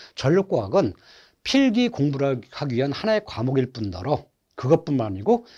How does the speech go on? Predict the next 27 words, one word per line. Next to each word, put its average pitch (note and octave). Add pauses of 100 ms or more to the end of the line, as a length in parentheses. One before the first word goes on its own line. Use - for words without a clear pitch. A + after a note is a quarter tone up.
(180)
우리가 G#2+
이 D3
차 D#3
실기 A3
공부할 C3+
때 - (480)
전력공학은 C#3+
매우 C#3+
중요한 B2
기초 -
과목이다. G#2 (460)
그래서 D#3 (280)
제가 F3+
요 C#3+
네 B2
가지 D#3+
중에서 D3
제일 D3
강조하고 C3
싶은 -
게 B2+
바로 G#2+
이거예요. D#2+ (1080)
네 G#2+
번째. - (2000)
완벽한 F3+
이해가 F#3